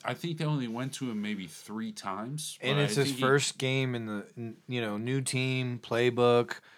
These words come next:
Speaker 2: first game. First game. I think they're gonna work him in more and more, for sure.
Speaker 1: Yeah, I, I would like to get Jackson Smith and Jigba in the draft, and then I'd like to get a nice offensive lineman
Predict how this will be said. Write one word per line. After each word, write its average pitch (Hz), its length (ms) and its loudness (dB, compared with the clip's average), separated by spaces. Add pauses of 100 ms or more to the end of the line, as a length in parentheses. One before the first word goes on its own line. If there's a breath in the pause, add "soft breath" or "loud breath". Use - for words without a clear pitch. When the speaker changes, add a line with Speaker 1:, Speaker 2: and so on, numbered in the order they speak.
(360 soft breath)
Speaker 2:
first 117 320 -2
game. 92 340 -6 (600 soft breath)
First 104 280 -6
game. 87 320 -12 (420)
I 127 160 6
think 143 320 -4
they're 139 140 2
gonna 131 180 -2
work 117 280 0
him 113 200 0
in 110 160 2
more 98 320 0
and 90 80 -4
more, 85 320 -8 (320)
for - 180 -14
sure. 78 240 -16 (180)
Speaker 1:
Yeah, 101 440 -4 (120)
I, 110 60 -6
I - 20 -2
would 110 160 -4
like 113 180 -4
to 117 120 -12
get 107 220 -6
Jackson 95 480 -8
Smith 101 380 -8
and 90 140 -10
Jigba 98 420 -8
in 101 100 -10
the 92 60 -12
draft, 87 540 -8 (640)
and 92 140 -10
then 90 140 -8
I'd 85 140 -8
like 90 220 -8
to 92 100 -12
get 87 180 -10
a 87 60 -10
nice 87 320 -10
offensive 85 540 -10
lineman 90 480 -10